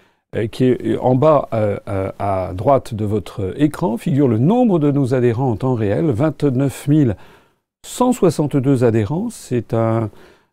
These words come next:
un nombre, euh, qui ne cesse d'augmenter et qui a, après avoir, euh, baissé naturellement au mois d'août et septembre, euh, a redémarré, euh, depuis maintenant une semaine.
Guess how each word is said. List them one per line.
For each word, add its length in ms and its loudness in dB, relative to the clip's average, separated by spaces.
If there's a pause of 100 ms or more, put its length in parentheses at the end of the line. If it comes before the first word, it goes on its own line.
un 80 -6
nombre, 420 2
euh, 440 -4
qui 360 -4
ne 120 -2
cesse 240 0
d'augmenter 760 -2
et 60 -2
qui 240 -2
a, 340 2 (340)
après 340 -2
avoir, 460 4
euh, 200 0 (420)
baissé 420 2
naturellement 560 0
au 60 4
mois 180 2
d'août 340 -4
et 320 -4
septembre, 720 0
euh, 280 0
a 140 -2
redémarré, 580 0
euh, 460 0 (140)
depuis 360 -4
maintenant 320 -2
une 120 0
semaine. 420 -4